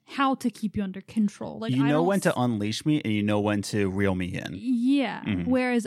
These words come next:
Speaker 1: other, when you're at a place of work, they have so-, they have a specific way they want you to do it because
Speaker 2: Mm-hmm.
Speaker 1: it's their company.
Speaker 2: Yeah.
Speaker 1: So.
Speaker 2: And that's the thing. Um, I love, I love you.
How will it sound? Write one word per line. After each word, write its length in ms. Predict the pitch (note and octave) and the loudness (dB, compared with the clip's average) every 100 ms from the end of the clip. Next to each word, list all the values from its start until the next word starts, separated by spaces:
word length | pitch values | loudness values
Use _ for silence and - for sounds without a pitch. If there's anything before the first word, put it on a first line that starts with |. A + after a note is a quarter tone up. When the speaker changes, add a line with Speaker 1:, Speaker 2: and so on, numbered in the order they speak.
| - | 0
Speaker 1:
other, 340 | C4+ C#4 C4+ | 0 2 0
when 240 | B3+ B3 A#3+ | 0 2 2
you're 140 | B3 | 2
at 220 | B3 B3+ A#3 | 0 -2 -2
a 240 | A3 G#3+ - _ | -4 -8 -12 _
place 280 | - C4 G#3 | 0 2 2
of 180 | G#3+ F3+ | -2 -2
work, 360 | B3 D#4 B3 - _ _ _ _ _ - | 0 0 -2 -8 _ _ _ _ _ -10
they 320 | G3 B3 C#4 | 2 4 6
have 260 | G#3+ C#4 B3+ | 4 2 2
so-, 260 | A#3 G#3+ | 0 0
they 180 | G#3+ A#3+ | 0 0
have 180 | A#3+ B3 | 2 0
a 60 | A#3 | 0
specific 420 | A3+ G3+ A3+ G#3 | -2 -2 0 0
way 140 | A3 | 0
they 100 | G#3+ | 0
want 220 | G#3+ G#3+ A3+ | -2 0 0
you 60 | |
to 40 | G3+ | 2
do 140 | D#4+ | 0
it 40 | |
because 160 | B3 A3 | 0 0
Speaker 2:
Mm-hmm. 140 | A3+ F3+ | 0 2
Speaker 1:
it's 40 | |
their 200 | G#3+ F#3+ | 0 0
company. 580 | - C4+ - C#2+ D#2+ - _ _ | 0 0 0 -8 -12 -14 _ _
Speaker 2:
Yeah. 260 | A2+ G2+ F2 | 0 0 0
Speaker 1:
So. 440 | - A3 - - - _ - _ _ _ _ | -6 -10 -10 -12 -16 _ -20 _ _ _ _
Speaker 2:
And 80 | C#3+ | 0
that's 140 | F3 | 0
the 80 | C#3+ | -2
thing. 380 | A2+ C3+ A2+ G#2 | 0 2 2 2
Um, 400 | A2 G#2+ G2+ G#2+ A#2+ | 2 4 4 2 2
I 100 | B2 | 2
love, 420 | C3+ G3+ E3+ - _ _ - | 2 0 -2 -10 _ _ -4
I 100 | G2+ | -2
love 260 | F2 D#3 | 0 -2
you. 240 | G2+ F#2 | 0 -2